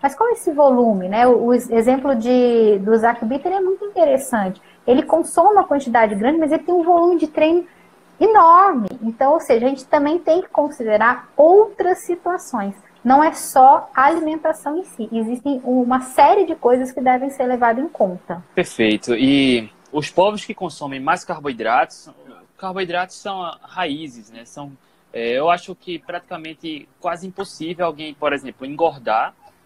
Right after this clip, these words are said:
Speaker 2: comendo batata doce, é, inhame, é, mandioca.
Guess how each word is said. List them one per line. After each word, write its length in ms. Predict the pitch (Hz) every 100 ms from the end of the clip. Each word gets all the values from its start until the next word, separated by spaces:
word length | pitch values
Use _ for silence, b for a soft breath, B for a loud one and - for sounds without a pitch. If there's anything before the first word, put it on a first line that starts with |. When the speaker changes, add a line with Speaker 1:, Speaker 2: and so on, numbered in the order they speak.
| _
Speaker 2:
comendo 460 | - 135 131 123 120
batata 480 | 98 107 113 127 113
doce, 800 | 95 104 117 104 - 90 85 - - -
é, 260 | 98 92 90
inhame, 760 | 107 107 113 131 123 104 90 - B B _
é, 280 | 95 92 92
mandioca. 1040 | 95 120 117 117 120 131 123 - 92 85